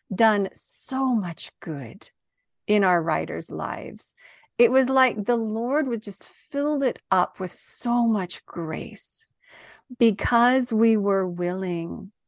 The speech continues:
to let go of the thing that we thought we wanted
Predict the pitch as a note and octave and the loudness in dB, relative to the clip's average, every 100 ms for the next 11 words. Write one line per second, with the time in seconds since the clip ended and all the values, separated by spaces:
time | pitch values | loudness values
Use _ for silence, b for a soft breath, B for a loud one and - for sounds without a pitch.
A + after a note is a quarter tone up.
0 | _ _ - A3 G#3+ F#3+ F3+ G3+ F#3+ G3+ | _ _ 2 6 6 4 0 2 4 6
1 | A3 - G#3 G3+ G#3 - _ G3+ F3+ E3+ | 4 0 -2 -4 -10 -10 _ -4 -2 -4
2 | E3 F3 F3 F3 - G3+ F#3+ - G#3+ G3+ | -4 -4 -4 -4 -4 -2 -2 -2 -4 -2
3 | F#3 F#3 E3+ F3+ - - F3+ | -2 -2 -4 -6 -8 -8 -8